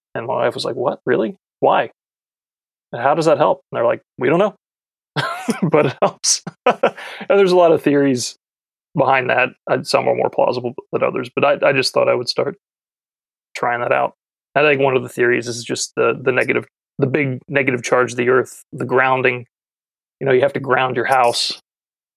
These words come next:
in terms of safety, and, um, you have a lot of, a lot of free electrons flowing everywhere. It's good to just,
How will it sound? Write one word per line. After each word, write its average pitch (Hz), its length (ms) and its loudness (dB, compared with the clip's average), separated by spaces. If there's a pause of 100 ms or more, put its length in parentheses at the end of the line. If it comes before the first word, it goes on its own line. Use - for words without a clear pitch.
(180)
in 135 100 -4
terms 123 240 0
of 110 60 -2
safety, 123 500 -2
and, 113 220 -12 (260)
um, 117 360 -4 (580)
you 139 100 2
have 127 80 0
a 120 40 0
lot 120 160 4
of, 117 140 -4 (640)
a 139 60 2
lot 151 60 2
of - 60 -2
free 139 220 2
electrons 117 560 -2
flowing 120 340 -4
everywhere. 117 360 -2
It's - 160 -8
good 120 240 -8
to 117 120 -6
just, 120 340 -4